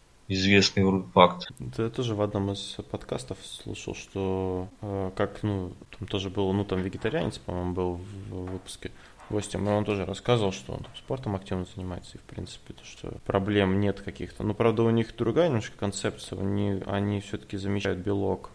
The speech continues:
Speaker 2: животный на растительный, то есть они там всякие бобовые едят, там, э, добавки, опять же, пьют, вот Б двенадцать, элемент, который, собственно, нет, которого нет в животном мире, и который, ну,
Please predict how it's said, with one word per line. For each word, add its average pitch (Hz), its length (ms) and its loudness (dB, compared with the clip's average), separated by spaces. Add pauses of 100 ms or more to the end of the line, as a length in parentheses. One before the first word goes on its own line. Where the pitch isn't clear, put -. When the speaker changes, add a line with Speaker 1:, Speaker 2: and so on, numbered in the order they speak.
Speaker 2:
животный 104 480 0
на 95 100 2
растительный, 101 580 -2
то - 80 -6
есть 90 160 -2
они 92 100 0
там 87 140 -8
всякие - 320 -8
бобовые 107 560 2
едят, 95 340 -2
там, 90 680 -4
э, 90 640 -4
добавки, 101 500 0
опять 101 220 -2
же, 101 100 -4
пьют, 104 280 -4
вот 95 100 -2
Б 101 120 0
двенадцать, 101 640 2
элемент, 120 400 6
который, 95 640 2
собственно, 98 500 -2
нет, 98 640 2
которого 98 360 0
нет 104 280 0
в 98 60 -10
животном 98 480 -2
мире, 117 320 0
и 90 260 -4
который, 98 460 -2
ну, 90 400 -4